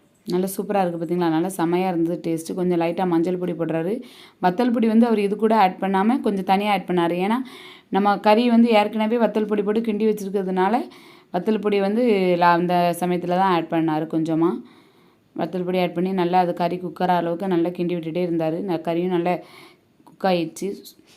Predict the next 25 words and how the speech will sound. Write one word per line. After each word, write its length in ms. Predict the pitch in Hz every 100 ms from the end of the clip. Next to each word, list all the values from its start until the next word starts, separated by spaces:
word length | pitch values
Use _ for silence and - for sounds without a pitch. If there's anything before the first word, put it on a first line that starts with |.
| _ -
சூப்பரா 260 | 196 196
இருந்தது. 200 | 190 185
நல்ல 120 | 185 185
பீஸான 440 | 226 226 226 214 208
கறி, 160 | 196 185 185
நல்ல 200 | 185 190 170 - - - -
லெக் 160 | 185 185
பீஸா 200 | 214 208 202
இருந்ததா, 260 | 185 185 180
செம 220 | 175 180 180
டேஸ்டா 320 | 175 170 175 165
இருந்தது. 320 | 160 160 165 - - _ _ _
அப்படி 200 | 180 185 185
பிரியாணி 260 | 190 196 180
போட்டா 160 | 180 190
தான் 120 | 185
டேஸ்டா 260 | 180 180 185
இருக்கும் 340 | 175 160 170 170 160
அப்படி 160 | 165 160
சொன்னாரு. 320 | 160 151 165 185 - - _ 180
கறியும் 300 | 202 233 214
லாஸ்ட் 280 | 180 185 202
அவரோட 200 | 185 202 214
உதிராம 360 | 180 196 196 202 190
இருந்தது. 360 | 170 160 170